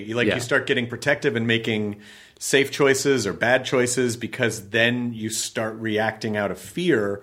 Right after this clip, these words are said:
Speaker 2: Yep.
Speaker 1: rather than being driven by the passion or the thing that you loved or whatever. And it's, and it's so easy to slide into because it's the easiest thing.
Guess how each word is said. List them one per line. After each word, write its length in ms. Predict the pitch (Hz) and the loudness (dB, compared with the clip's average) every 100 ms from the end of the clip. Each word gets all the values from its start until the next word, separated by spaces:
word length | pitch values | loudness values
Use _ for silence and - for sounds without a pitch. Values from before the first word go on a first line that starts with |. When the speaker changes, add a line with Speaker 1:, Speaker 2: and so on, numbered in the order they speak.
| - | -6
Speaker 2:
Yep. 180 | 117 107 101 | 0 2 4
Speaker 1:
rather 280 | 110 110 110 | 4 4 2
than 180 | 107 | 0
being 220 | 104 104 101 | 0 0 0
driven 280 | 101 98 | -4 -4
by 380 | 95 87 85 87 | -2 -2 -2 -4
the 60 | - | -6
passion 420 | - 160 - 131 | -2 -2 0 -2
or 80 | 98 | -2
the 80 | 87 | -4
thing 220 | - 165 | -4 -2
that 100 | 151 | -2
you 140 | 143 | -2
loved 340 | 135 127 123 113 | 4 6 4 2
or 80 | 107 | 2
whatever. 640 | 101 107 131 110 95 95 - - - | 2 2 0 0 -2 -4 -10 -20 -6
And 160 | 123 131 | 2 2
it's, 320 | 135 - - - _ | 2 -2 -6 -12 _
and 100 | 135 | -2
it's 180 | 156 - | 0 0
so 220 | 233 208 | 2 4
easy 280 | 180 220 196 | 4 0 2
to 80 | 143 | 2
slide 400 | - 147 135 135 | 2 4 4 4
into 640 | 214 214 139 120 117 139 - - - _ | 0 0 2 2 2 -2 -6 -20 -20 _
because 800 | - 139 - 147 135 135 127 - - _ _ | -6 -6 0 2 4 2 0 -4 -8 _ _
it's 220 | 147 151 | -6 -4
the 180 | 156 151 151 | -2 -2 -2
easiest 600 | 185 190 202 190 185 - | -6 -4 2 2 2 -2
thing. 560 | - 175 170 170 165 | 4 6 6 6 2